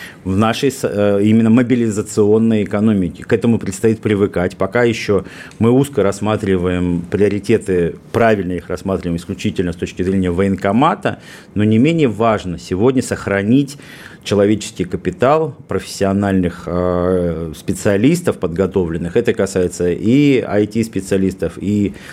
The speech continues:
целый ряд других направлений подготовки, которые раньше не рассматривались как значимые. Вот мы, как депутаты, должны внести соответствующие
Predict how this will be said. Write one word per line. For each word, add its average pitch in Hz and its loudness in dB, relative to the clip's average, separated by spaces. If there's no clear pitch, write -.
целый 110 4
ряд 113 2
других 120 0
направлений 110 0
подготовки, 95 -2
которые 95 2
раньше 131 0
не 104 2
рассматривались 104 0
как 87 -4
значимые. 85 -4
Вот 95 -2
мы, 113 2
как 104 0
депутаты, 98 -2
должны 92 -2
внести 92 -2
соответствующие 85 -2